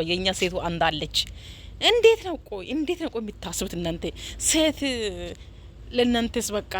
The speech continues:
የረከሰ ትመስላለች። አ? ሴት ማለት ውድ ናት። ሴት ማለት ዳይመንድ ናት። ሴት ማለት እ፣ በምንም አትገኝ፣ በጣም በሚሊዮን በቢሊዮን በቢሊዮን ማትገኝ ውድና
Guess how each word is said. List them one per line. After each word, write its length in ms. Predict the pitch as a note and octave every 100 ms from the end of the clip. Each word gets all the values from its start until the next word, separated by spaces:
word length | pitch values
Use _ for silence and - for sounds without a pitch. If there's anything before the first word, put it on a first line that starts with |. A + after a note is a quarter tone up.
| F3+ D#3+ D3 - - - - - - - - - - -
የረከሰ 540 | A#3 A#3 B3 B3 A#3 G#3
ትመስላለች። 520 | F#3 F3+ F3+ E3+ -
አ? 100 | C#4 F4+ - - - -
ሴት 260 | - C4+ G#3
ማለት 260 | F#3+ G#3 B3+
ውድ 260 | G3 F3+ C#3
ናት። 220 | F3 C#3 - - -
ሴት 260 | - F#3
ማለት 260 | F3 F3+ G#3+ D#3
ዳይመንድ 460 | F3+ F3 E3+ D#3 D#3
ናት። 220 | D3+ - - - - - -
ሴት 260 | B3 A3 G3+
ማለት 360 | F3+ F3+ C4 - - - - - - - - - - - -
እ፣ 140 | F3 D#3+ D#3 D#3+ D#3+ D#3 D3+
በምንም 420 | F#3+ F#3+ G3 F3
አትገኝ፣ 600 | D#3 - D#3+ C#3+ E3+ F3+ G#3+ A3 - - D#3
በጣም 340 | F#3+ G3+ F#3+ D#3+
በሚሊዮን 520 | F3 E3+ F3+ F3+ E3+
በቢሊዮን 600 | C#3+ E3 D#3 G3 F#3+ F#3 D#3+
በቢሊዮን 520 | F3 D3+ F3+ F#3 E3+
ማትገኝ 540 | D3+ D#3 - E3+ A3+ C4+ - - -
ውድና 420 | F#3 E3+ - G3